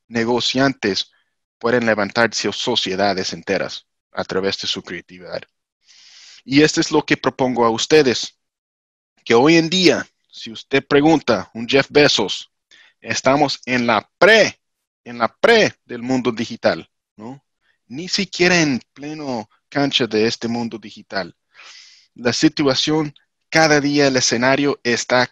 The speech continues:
cambiando, está cambiando, está totalmente dinámica y exige una creatividad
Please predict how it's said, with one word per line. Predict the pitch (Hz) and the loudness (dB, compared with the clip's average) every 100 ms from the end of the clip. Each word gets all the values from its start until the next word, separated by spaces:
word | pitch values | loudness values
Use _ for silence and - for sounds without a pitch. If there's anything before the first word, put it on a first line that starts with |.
| - | -2
cambiando, | 120 110 98 113 135 117 98 82 _ _ _ _ | -2 -2 -4 -2 0 -2 -6 -14 _ _ _ _
está | 107 104 127 127 | -12 -4 -2 0
cambiando, | 139 131 123 135 131 135 - | 0 -2 0 0 0 -4 -2
está | 107 - 120 127 _ _ | -4 0 0 0 _ _
totalmente | - 151 151 135 135 131 | -6 -4 -2 -2 -2 -4
dinámica | 123 120 123 123 - 135 - - - - - - | -4 0 0 0 -4 -4 -6 -18 -20 -20 -20 -16
y | - 123 | -4 -2
exige | 117 - 175 196 165 | -2 -2 0 0 0
una | 147 127 | -2 -2
creatividad | - 127 113 120 110 104 101 | -2 -4 -2 -4 -2 -2 -4